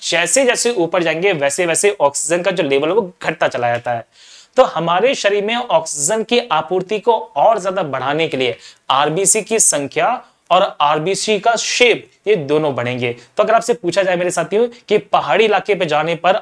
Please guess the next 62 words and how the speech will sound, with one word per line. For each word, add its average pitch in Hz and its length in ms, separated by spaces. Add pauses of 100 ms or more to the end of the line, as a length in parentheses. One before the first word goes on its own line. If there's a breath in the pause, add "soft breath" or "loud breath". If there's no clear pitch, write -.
(120)
आरबीसी 156 420
की 208 120
संख्या 156 440
और 185 80
आरबीसी 151 380
का, 196 120 (120)
आरबीसी 156 440
का 190 100
जो 196 120
आकार 175 440
है, 185 80
ये 190 80
दोनों 156 260
बढ़ते 156 240
हैं, 240 80
दोनों 190 200
घटते 151 320
हैं? 123 160 (220 loud breath)
तो 160 60
याद 156 240
कर 180 120
लीजिए 165 160
मेरे 160 120
साथियों, 156 280
यहाँ 160 40
पे 170 120
क्या 156 140
है, 190 80
दोनों 151 280
की 165 60
संख्या 151 280
बढ़ती 131 340
है, 180 80
दोनों 151 240
यहाँ 143 120
पे 175 80
बढ़ 135 180
जाते 123 260
हैं। 117 120 (380 loud breath)
वहीं 196 260
पर 254 120
आप 233 100
जब 262 80
सोते 175 360
हैं 185 100
ना, 180 200 (240 soft breath)
तो 226 100
सोते 180 400
समय 190 380
या 220 120
आराम 180 360
करते 180 280
समय 180 240
या 214 80
विश्राम 175 400
करते 165 240
समय 160 260
मेरे 151 260
साथियों, 160 380
हमारे 151 280
शरीर 165 220
में 196 120